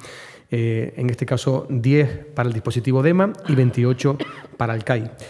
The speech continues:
A esto hay que añadir también la posibilidad de contar con otras nueve plazas adicionales de sobreocupación para los momentos donde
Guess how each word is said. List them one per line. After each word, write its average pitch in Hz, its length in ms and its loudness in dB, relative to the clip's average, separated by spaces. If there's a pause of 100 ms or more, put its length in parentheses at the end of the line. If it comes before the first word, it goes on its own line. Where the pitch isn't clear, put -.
(360)
A 131 100 4
esto 147 160 4
hay 147 60 0
que 165 60 2
añadir 147 180 4
también 151 340 2
la 143 80 0
posibilidad 127 480 2
de 135 80 2
contar 139 340 0
con 127 160 0
otras 131 220 0
nueve 143 240 2
plazas 139 320 2
adicionales 139 400 2
de 135 60 4
sobreocupación 131 720 0
para 131 160 0
los 120 80 0
momentos 123 420 -2
donde 123 320 -2